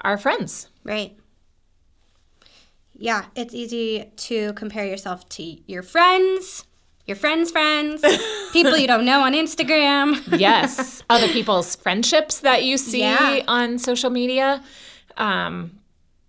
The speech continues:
Speaker 1: I know there have been times when I've been scrolling and I see, s-, you know, a couple people went out and did something fun and I'm like, "Oh, look at their friendship.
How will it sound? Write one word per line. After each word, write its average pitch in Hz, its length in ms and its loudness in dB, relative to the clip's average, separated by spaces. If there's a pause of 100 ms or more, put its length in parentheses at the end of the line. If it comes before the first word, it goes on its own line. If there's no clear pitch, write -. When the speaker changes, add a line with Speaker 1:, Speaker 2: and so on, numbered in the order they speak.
(520)
Speaker 1:
I 247 80 2
know 220 100 0
there 202 140 0
have 185 80 -6
been 190 140 -2
times 196 340 -6
when 196 140 -4
I've 196 140 -4
been 202 120 -4
scrolling 190 560 -2
and 185 200 -4
I 175 80 -4
see, 180 380 -2
s-, - 200 -4 (140)
you 202 160 -2
know, 165 160 0
a 165 40 -6
couple 190 280 -6
people 190 480 -2
went 180 180 0
out 190 180 2
and 185 80 -2
did 180 160 -4
something 185 400 -6
fun 202 340 -4
and - 20 -4
I'm 180 200 -4
like, 175 380 -6
"Oh, 262 400 -10
look 240 200 -10
at 254 120 -10
their 277 120 -10
friendship. 170 600 -12